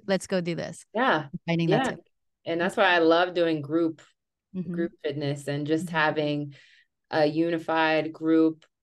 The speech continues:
Speaker 2: and, uh, like you say, accountability. We're
Speaker 1: Mm-hmm.
Speaker 2: all in this together. We're
Speaker 1: Mm-hmm.
Speaker 2: all, again, we're not all coming from the same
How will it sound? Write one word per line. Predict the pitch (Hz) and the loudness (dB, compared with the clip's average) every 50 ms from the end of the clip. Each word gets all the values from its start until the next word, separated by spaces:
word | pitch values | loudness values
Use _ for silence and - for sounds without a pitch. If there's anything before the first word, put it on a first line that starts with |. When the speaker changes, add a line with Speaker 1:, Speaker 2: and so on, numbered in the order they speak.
| _ _ | _ _
Speaker 2:
and, | - 147 151 147 147 | -10 -10 -8 -8 -8
uh, | 147 - - - 160 160 | -8 -10 -6 -6 -4 -2
like | 151 160 151 151 | -2 -2 -2 -4
you | 156 156 | -6 -4
say, | 156 175 160 147 | 0 0 0 2
accountability. | 139 139 170 165 156 147 143 143 160 185 208 202 175 165 156 151 151 160 156 - _ _ _ _ | 0 -2 -2 -2 -2 -2 -2 2 4 4 6 6 4 4 2 0 -2 -4 -8 -12 _ _ _ _
We're | - - - | -4 -2 0
Speaker 1:
Mm-hmm. | - | 0
Speaker 2:
all | - 160 160 160 165 160 160 160 156 156 | 2 2 4 4 4 4 6 6 4 4
in | 160 - - 151 160 156 | 2 0 -4 -4 -2 -2
this | 156 147 - | -2 -4 -6
together. | - - 156 180 185 185 180 180 175 170 170 165 160 | -10 -6 -2 0 0 2 2 4 4 4 4 4 4
We're | 160 160 151 - | 2 2 0 0
Speaker 1:
Mm-hmm. | - 160 | -2 -2
Speaker 2:
all, | 165 160 156 156 151 151 151 151 | -2 0 0 0 0 0 0 -2
again, | - - - 160 - - 147 143 | -4 -6 -10 -10 -10 -10 -10 -8
we're | - 160 | -4 -4
not | 156 - - | -2 -2 -2
all | 147 147 143 | -4 -4 -6
coming | - 175 165 151 147 | -6 -6 -6 -6 -6
from | 143 170 156 | -6 -6 -6
the | 147 147 | -6 -6
same | 139 139 - 165 160 156 156 151 151 160 | -6 -4 -2 -2 0 0 0 -2 -4 -8